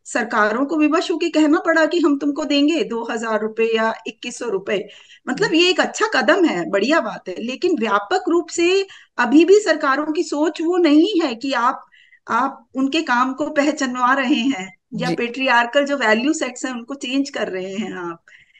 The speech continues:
Speaker 1: तो
Speaker 2: जी, ये
Speaker 1: ये
Speaker 2: political party ज्यादा सामाजिक सवाल ज्यादा है।
Speaker 1: जी,
Speaker 2: समाज में ही
Speaker 1: जी।
Speaker 2: महिलाओं की पहचान उस तरह से गुम होती जा रही
Speaker 1: करने
Speaker 2: है,
Speaker 1: की
Speaker 2: गुमती
Speaker 1: जरूरत
Speaker 2: जाती है।
Speaker 1: है।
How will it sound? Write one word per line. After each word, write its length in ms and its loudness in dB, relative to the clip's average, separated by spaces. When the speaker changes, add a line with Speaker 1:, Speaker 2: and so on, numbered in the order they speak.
Speaker 1:
तो 180 2
Speaker 2:
जी, 160 4
ये 100 8
Speaker 1:
ये 100 6
Speaker 2:
political 360 6
party 340 4
ज्यादा 180 6
सामाजिक 460 4
सवाल 320 4
ज्यादा 280 4
है। 180 2
Speaker 1:
जी, 420 -6
Speaker 2:
समाज 380 0
में 140 2
ही 60 0
Speaker 1:
जी। 60 0
Speaker 2:
महिलाओं 360 0
की 100 -2
पहचान 360 -2
उस 120 -8
तरह 180 2
से 380 2
गुम 180 2
होती 300 0
जा 100 2
रही 100 6
Speaker 1:
करने 140 6
Speaker 2:
है, 60 4
Speaker 1:
की 60 -4
Speaker 2:
गुमती 160 4
Speaker 1:
जरूरत 320 4
Speaker 2:
जाती 200 2
है। 100 2
Speaker 1:
है। 100 -10